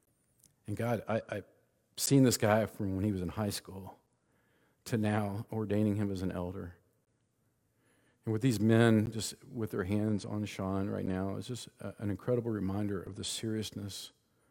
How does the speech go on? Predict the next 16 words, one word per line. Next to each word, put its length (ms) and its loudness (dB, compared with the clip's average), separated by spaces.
of 140 -8
what 140 4
we 140 -2
do, 440 -2
that 140 -8
this 200 -2
is 160 -4
truly 500 -6
a 40 -6
spiritual 800 -6
battle. 460 -14
And 100 0
we're 80 0
fighting 460 4
for 160 -6
joy. 500 -4